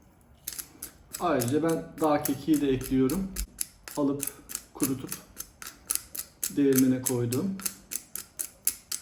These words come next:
Bunu yerine fesleğen de kullanabilirsiniz. Tamamen size kalmış.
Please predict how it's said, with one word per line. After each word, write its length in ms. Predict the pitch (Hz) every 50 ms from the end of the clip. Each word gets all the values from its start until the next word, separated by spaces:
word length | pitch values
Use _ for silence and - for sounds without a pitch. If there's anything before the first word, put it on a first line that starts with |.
| - - - - - - - - - - - - - - - - - - - - - - -
Bunu 140 | 220 233 226
yerine 260 | 208 190 185 202 -
fesleğen 480 | - 214 202 190 - - 190 160 165
de 100 | 196 196
kullanabilirsiniz. 880 | - 196 180 165 165 160 156 143 143 143 127 - - 143 175 196 190 -
Tamamen 360 | - 160 147 135 127 127 135 135
size 300 | 120 - 139 139 135 135
kalmış. 500 | - 127 117 147 170 214 220 - -